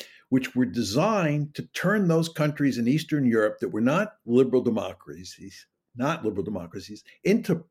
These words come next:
pro-Western liberal democracies. We were gonna try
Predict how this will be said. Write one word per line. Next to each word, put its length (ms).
pro-Western 1200
liberal 320
democracies. 840
We 240
were 160
gonna 240
try 640